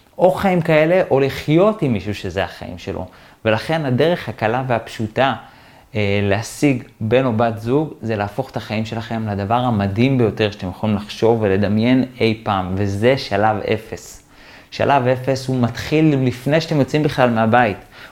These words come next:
הוא שלב של התפתחות אישית. הוא השלב שבו אתם מחליטים ביניכם לבין עצמכם,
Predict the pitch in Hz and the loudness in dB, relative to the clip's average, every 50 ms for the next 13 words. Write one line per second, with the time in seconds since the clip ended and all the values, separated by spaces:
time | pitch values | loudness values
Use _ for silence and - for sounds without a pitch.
0 | - - 117 104 - 117 107 131 131 - 147 123 110 110 - 107 101 - - 127 | -8 -6 -4 -2 0 0 0 0 0 0 0 0 0 -2 -4 -6 -6 -4 -2 -2
1 | 123 - 113 104 - - 117 104 - - - - - - - _ - 110 104 - | -2 0 -2 -4 -2 -2 -2 -2 -2 -6 -14 -20 -20 -20 -6 _ -2 -2 0 0
2 | - 107 113 123 135 135 123 - - - - _ - - 117 107 107 117 127 135 | 0 0 2 2 0 0 -2 -6 -12 -18 -20 _ -8 -4 -2 2 4 4 4 4
3 | 131 - 107 - - 110 104 101 - - - 107 107 107 - 139 143 143 135 123 | 4 2 0 -2 -2 -2 -2 -2 -4 -6 -4 -4 -4 -2 0 0 2 2 2 0
4 | 110 - 107 101 110 110 107 104 - - 135 143 135 117 107 117 113 107 - - | 0 0 0 0 0 2 0 0 0 -2 -2 -2 0 0 0 0 0 0 -2 -6
5 | 98 92 - - 95 90 | -12 -12 -8 -6 -6 -6